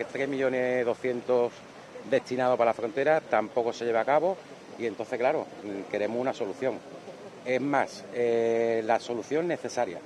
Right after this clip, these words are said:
La apertura, cuando se creó la apertura de la, de la frontera, tanto una administración como otra confió en la seguridad privada y fue una confianza acertada, porque la,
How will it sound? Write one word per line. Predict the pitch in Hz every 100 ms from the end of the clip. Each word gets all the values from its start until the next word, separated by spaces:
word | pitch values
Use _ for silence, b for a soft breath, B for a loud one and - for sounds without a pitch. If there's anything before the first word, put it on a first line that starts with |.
| - - - - - - 110
La | 117
apertura, | 113 117 107 143 147 147 143 135
cuando | 123
se | 113 127 120 113
creó | 117 127
la | 151
apertura | 151 131 147 143
de | 143
la, | 139 139 135 131 131 98 - -
de | 127
la | 135
frontera, | - 123 143 170 190 - 170 - - - -
tanto | 127 120 120 120 117 117 113
una | 120 135
administración | 143 135 131 139 135
como | 110 120
otra | 131 147 196 - - - - - - -
confió | 127 117 117 127 143
en | 127
la |
seguridad | - 127 117
privada | 127 180 120 82 - - - 110
y |
fue | - 117
una | 131
confianza | 123 110 143 143
acertada, | 151 123 - 107 85 71 - - - - -
porque | 104 98 104
la, | 101 95 98